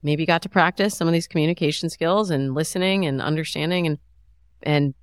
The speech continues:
building new samskaras. And <laughs> not everybody's gonna be right for you. And that's okay. That's okay too. But I, I, I feel like that's where the shame comes back up, right? Like,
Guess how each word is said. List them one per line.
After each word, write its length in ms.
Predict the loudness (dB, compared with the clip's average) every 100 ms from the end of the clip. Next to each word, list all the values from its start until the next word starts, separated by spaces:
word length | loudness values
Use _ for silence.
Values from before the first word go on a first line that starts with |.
| 0
building 360 | 2 4 4 4
new 100 | 4
samskaras. 880 | 0 -2 -2 -2 0 0 0 -4 -14 _ _ _ _ 0
And 520 | 2 4 4 2 0 -6 -18 _
<laughs> 220 | _ _
not 240 | 2 4 4
everybody's 320 | 2 0 0
gonna 200 | 0 0
be 360 | 2 0 -2 -8 _ _ _ _ _ _ -4
right 180 | -2 -2
for 140 | -2
you. 300 | 0 0 -6 -12 _ 0
And 140 | 4
that's 200 | 4 2
okay. 320 | -2 0 -2 -4 -20 -20 -20 -20 -20 -8
That's 220 | -2 -2 -2
okay 220 | -4 -6
too. 200 | -4 -6 -8 _ _ 0
But 160 | 0 4
I, 160 | 2 2
I, 160 | -2 -2 _ -2
I 100 | 0
feel 200 | 2 2
like 180 | 2 2
that's 200 | 0 0
where 100 | 0
the 80 | 0
shame 300 | 2 2 2
comes 280 | 2 0 0
back 260 | -2 -2
up, 180 | -4 -4 -2
right? 320 | 0 0 -2
Like, 300 | 2 2 0